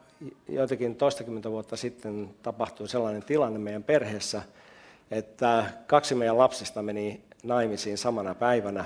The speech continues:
oli tuplahäät, ja kaksi huonetta tuli tyhjäksi samalla kertaa.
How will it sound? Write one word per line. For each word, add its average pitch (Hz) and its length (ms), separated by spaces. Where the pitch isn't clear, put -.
oli 104 200
tuplahäät, 110 800
ja 113 420
kaksi 143 280
huonetta 131 420
tuli 110 220
tyhjäksi 113 680
samalla 117 480
kertaa. 113 640